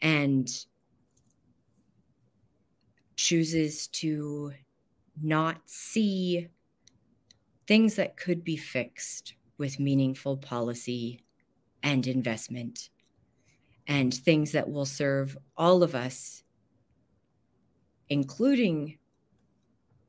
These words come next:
your individual members and Emily, my imaginary neighbor on the other side of the fence,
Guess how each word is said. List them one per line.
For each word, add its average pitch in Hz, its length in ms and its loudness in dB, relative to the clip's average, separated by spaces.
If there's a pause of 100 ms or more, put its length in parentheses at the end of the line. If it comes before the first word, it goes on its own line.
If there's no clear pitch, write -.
(160)
your 170 300 6
individual 151 580 0
members 139 760 -2 (220)
and 135 540 0 (200)
Emily, 160 360 2
my 143 160 -4
imaginary 143 680 -2
neighbor 147 400 -4
on 135 160 -4
the 143 120 -2
other 135 180 -4
side 139 260 -6
of 127 60 -4
the 135 80 -6
fence, 135 500 -4